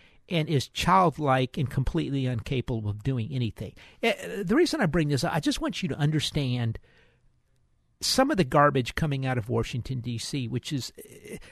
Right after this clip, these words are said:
look, uh, the, the, the Russia collusion thing is failing, so what magically pops up within a week or two after it starts collapsing is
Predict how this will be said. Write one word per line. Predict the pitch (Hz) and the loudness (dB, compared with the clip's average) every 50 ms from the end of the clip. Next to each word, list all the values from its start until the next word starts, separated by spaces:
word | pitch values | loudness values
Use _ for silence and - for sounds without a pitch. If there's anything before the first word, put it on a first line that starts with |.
| - - | -10 4
look, | - 208 165 135 - - - _ _ _ _ _ _ _ _ _ _ _ - | 6 6 6 6 4 -4 -18 _ _ _ _ _ _ _ _ _ _ _ -6
uh, | 254 226 - - 196 | -4 -4 -4 -4 -2
the, | 147 - - - | 0 0 0 0
the, | 180 - 190 160 151 151 | -2 -2 0 0 0 2
the | - - 143 | 2 2 4
Russia | 143 151 175 196 214 - - - 202 175 156 147 135 - - - | 6 8 8 8 8 6 4 2 2 4 4 4 2 0 -2 -6
collusion | - - 147 139 147 160 170 160 - 156 143 135 123 - _ _ - | -2 0 2 4 4 6 4 4 4 2 0 0 -2 -4 _ _ -4
thing | 151 143 139 131 | -2 -2 0 0
is | 113 - - - | 0 -2 -2 -4
failing, | - 151 147 139 131 135 131 123 123 | -2 -2 -2 -2 -2 0 -2 -2 -4
so | - - 127 | -4 -2 -2
what | 120 120 160 185 - - | 2 4 4 2 2 0
magically | 127 135 139 143 151 139 - 151 - - 143 131 | -2 0 0 2 2 2 0 -2 0 0 -2 0
pops | - - - 135 131 - - - - | 2 4 4 4 2 2 0 -2 0
up | 127 120 - - - - - _ _ _ _ _ _ - | 0 0 0 -2 -6 -14 -20 _ _ _ _ _ _ -2
within | 147 147 - - 139 | -2 0 0 2 0
a | 123 | 0
week | 120 127 143 143 - - | 2 2 2 2 2 -2
or | 131 | -4
two | - - 139 127 131 | -2 -2 -2 0 2
after | 127 123 - - 139 | 2 0 0 -2 -4
it | 127 - | -6 -4
starts | - 139 127 123 - - | -4 -4 -4 -4 -4 -6
collapsing | - - 135 123 120 120 123 135 - - - 127 120 139 | -8 -6 -6 -4 -2 -2 -2 -4 -6 -6 -6 -6 -6 -4
is | 123 117 120 117 - | -4 -4 -6 -6 -8